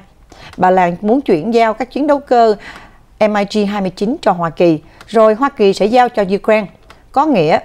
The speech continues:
Ba Lan không muốn chịu trách nhiệm là quốc gia làm bàn đạp cho cuộc chiến Ukraine. Ngược lại, Bộ Quốc phòng Hoa Kỳ lại không muốn trực tiếp giao cho Ukraine vì sợ khối nato bị lôi kéo vào một cuộc chiến với Nga.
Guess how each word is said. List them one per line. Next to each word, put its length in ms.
Ba 140
Lan 260
không 240
muốn 180
chịu 140
trách 200
nhiệm 220
là 240
quốc 240
gia 260
làm 320
bàn 180
đạp 200
cho 80
cuộc 260
chiến 280
Ukraine. 320
Ngược 160
lại, 380
Bộ 140
Quốc 200
phòng 240
Hoa 140
Kỳ 280
lại 120
không 280
muốn 120
trực 240
tiếp 200
giao 180
cho 140
Ukraine 320
vì 180
sợ 240
khối 200
nato 400
bị 180
lôi 240
kéo 340
vào 80
một 200
cuộc 240
chiến 200
với 160
Nga. 260